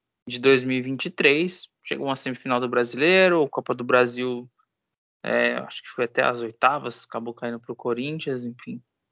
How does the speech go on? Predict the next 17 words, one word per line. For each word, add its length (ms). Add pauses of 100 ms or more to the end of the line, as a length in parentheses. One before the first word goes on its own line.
(260)
É, 200
não 180
foi, 680
não, 520
já 160
vi 160
temporadas 480
piores, 500
claro, 380
mas, 400
é, 420 (380)
dá 180
pra 120
fazer 180
um 80
pouco 240
melhor. 480